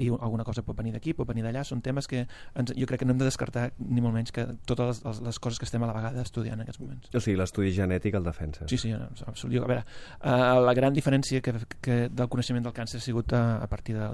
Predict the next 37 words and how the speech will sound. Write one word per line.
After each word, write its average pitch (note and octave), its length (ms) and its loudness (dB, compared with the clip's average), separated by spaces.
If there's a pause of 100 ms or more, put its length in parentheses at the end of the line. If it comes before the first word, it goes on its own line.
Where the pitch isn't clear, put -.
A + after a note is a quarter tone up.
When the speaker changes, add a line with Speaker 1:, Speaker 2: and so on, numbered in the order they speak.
Speaker 1:
de, A#2+ 100 -4 (160)
de B2 80 -8
que A2+ 80 -4
hem G#2+ 140 -6
seqüenciat - 340 0
el G#2+ 80 0
genoma A2+ 240 2
humà A#2+ 200 2 (420)
i B2+ 80 4
ens A#2 100 2
hem A2+ 80 2
dedicat A2+ 240 -2
a A#2+ 80 -2
seqüenciar, A2+ 540 -2 (340)
a A#2+ 140 4
llegir A#2+ 340 4
l'A A#2+ 140 4
D A#2 100 2
N A#2 80 4
de A#2 80 0
tots A#2+ 160 0
els, - 160 -4 (140)
de, A#2+ 100 -2
de, - 240 -6
tants A2+ 220 2
càncers A#2 260 0
com A#2+ 80 0
podem. G#2+ 300 -2 (580)
Aquí B2+ 80 0
ens A#2 160 0
anem A2+ 140 4
a, A2+ 100 2
ens C3+ 160 4
en, A2+ 240 2
ens A#2 240 2
anem A2+ 220 2
a, A#2 80 0